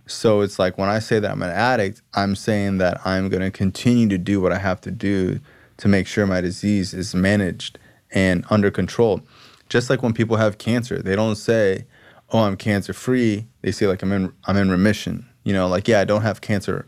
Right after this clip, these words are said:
active right now, but it could always come back." And that's the thing with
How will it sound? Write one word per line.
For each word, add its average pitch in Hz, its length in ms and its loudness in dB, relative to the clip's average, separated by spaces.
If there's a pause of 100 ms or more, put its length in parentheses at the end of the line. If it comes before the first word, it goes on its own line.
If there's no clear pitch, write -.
active 95 320 -2
right 82 160 -6
now, 104 400 2 (320)
but 101 80 -2
it 95 80 -2
could 98 180 -4
always 104 280 0
come 92 220 -4
back." 85 320 -2 (140)
And 98 240 2
that's 123 220 2
the 123 120 -4
thing 117 300 -2
with 101 320 0